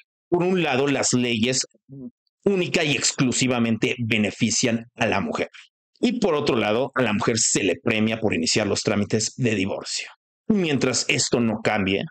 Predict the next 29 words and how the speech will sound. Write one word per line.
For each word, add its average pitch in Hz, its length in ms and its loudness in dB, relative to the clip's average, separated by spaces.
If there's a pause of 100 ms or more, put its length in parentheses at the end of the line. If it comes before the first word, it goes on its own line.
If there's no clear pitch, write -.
(100)
no 165 260 2
es 143 80 0
recomendable 117 680 0
casarse. - 520 -2 (200)
Y 175 60 0
recuerden 165 440 0
una 135 160 0
cosa, 139 220 0
mis - 120 -2
compas, - 520 -12
no 175 300 2
les 147 220 0
estoy 120 280 2
diciendo 113 500 2
qué 90 80 0
hacer. - 280 -4 (380)
Al 139 120 0
final 131 340 0
del 120 220 2
día, 117 260 2 (120)
todos 120 500 0 (100)
y - 160 -4
cada 107 240 0
uno 110 220 2
de 95 80 -4
ustedes 104 400 0
tiene 113 320 0
el 120 200 -2
criterio 92 680 -4